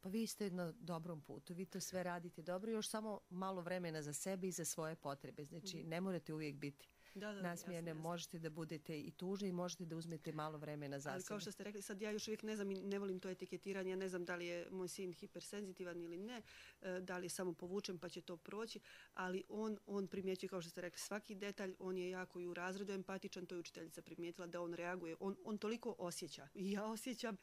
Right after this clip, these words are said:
Speaker 3: meni se čini da osjećam druge ljude, da tako i on može da osjeća njihove emocije, to je opet
Speaker 1: I
Speaker 3: ta
Speaker 1: to je
Speaker 3: empatija.
Speaker 1: bogatstvo. Tre-, upravo to, važno je vaše uvjerenje prema tom, to je
Speaker 3: Mhm.
Speaker 1: ono što je jako važno. Znači, koje je vaše uvjerenje prema tom, šta on to sve može?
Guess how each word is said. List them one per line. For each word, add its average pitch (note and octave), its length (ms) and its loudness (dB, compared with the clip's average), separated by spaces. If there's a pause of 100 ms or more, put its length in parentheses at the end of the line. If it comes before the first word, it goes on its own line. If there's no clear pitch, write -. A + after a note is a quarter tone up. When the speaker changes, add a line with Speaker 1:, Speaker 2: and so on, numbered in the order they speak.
Speaker 3:
meni G3 160 2
se G3+ 100 0
čini G#3 180 0
da F#3+ 160 2
osjećam G3 340 0 (360)
druge G3+ 340 0
ljude, G#3 320 2
da F#3 140 0
tako F#3+ 280 0
i F#3+ 140 4
on G3+ 120 4
može G3 220 2
da F3+ 120 2
osjeća F3+ 360 -2
njihove G3+ 400 2
emocije, G3 540 2
to F#3 160 -4
je E3+ 240 -2
opet - 280 -2
Speaker 1:
I G3 40 6
Speaker 3:
ta G3 100 2
Speaker 1:
to A#3 60 6
je B3+ 60 6
Speaker 3:
empatija. G#3 340 2
Speaker 1:
bogatstvo. G#3 320 0 (200)
Tre-, - 120 -4 (160)
upravo F#3+ 400 0
to, E3 200 0
važno F3+ 360 0
je G#3+ 60 2
vaše F#3+ 400 2
uvjerenje D3 500 -2
prema C3+ 280 -4
tom, A#2+ 260 -6
to F#3+ 160 -2
je G3 40 4
Speaker 3:
Mhm. F#3 80 4
Speaker 1:
ono F3 140 2
što - 160 0
je E3 40 2
jako D3+ 260 -2
važno. D3+ 320 -2
Znači, D#3+ 240 -6
koje A3+ 260 2
je G#3+ 80 4
vaše F#3+ 340 2
uvjerenje D#3 500 0
prema D3+ 280 0
tom, C#3+ 260 -2
šta - 240 4
on F#3 160 2
to F3 140 -2
sve E3 220 0
može? C#3+ 340 0